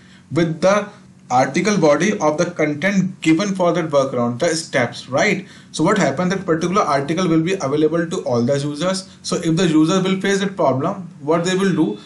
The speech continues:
they will go and open the knowledge article and read those steps, and by, uh, by itself they can solve that particular problem.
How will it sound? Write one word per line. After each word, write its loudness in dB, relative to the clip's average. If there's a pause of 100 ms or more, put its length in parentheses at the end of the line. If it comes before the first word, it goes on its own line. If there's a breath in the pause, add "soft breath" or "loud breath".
(120)
they 2
will 0
go 2
and -4
open 0
the 2
knowledge 2
article -2 (280 loud breath)
and 0
read 2
those 0
steps, -2 (240 loud breath)
and 0 (420)
by, 4
uh, 2
by 2 (100)
itself -2
they 2
can -2 (180)
solve 2
that 0
particular -2
problem. -4